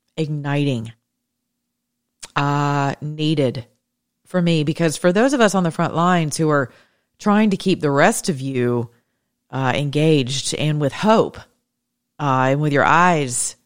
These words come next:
up, right, for Providence procedure process to unfold, it gets, it gets kinda tiresome, so at the end of the day. During the day, there's, like, no real time to think about that. You're just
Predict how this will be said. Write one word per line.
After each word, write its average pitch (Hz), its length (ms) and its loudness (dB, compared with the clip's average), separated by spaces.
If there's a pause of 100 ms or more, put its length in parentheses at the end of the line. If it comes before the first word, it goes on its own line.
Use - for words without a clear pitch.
(120)
up, - 460 -2 (500)
right, 151 240 -2
for 131 120 -8
Providence 165 480 2
procedure 156 400 -6
process 151 720 -2 (500)
to 170 180 -2
unfold, 139 800 2 (340)
it 185 100 -4
gets, - 340 -6
it 170 80 -10
gets 233 280 -6 (480)
kinda 202 260 -2
tiresome, 170 680 -4 (100)
so - 180 -8
at 147 180 -2
the 139 100 -6
end 147 100 0
of 139 80 -4
the 147 80 0
day. 151 440 2
During 220 280 0
the 214 80 2
day, 143 240 0
there's, 139 160 -4
like, 131 120 -2
no 147 100 -4
real 160 260 -2
time 156 260 -4
to 127 80 -6
think 175 240 -4
about 123 300 -2
that. 120 200 -4
You're 135 120 -8
just 131 340 -6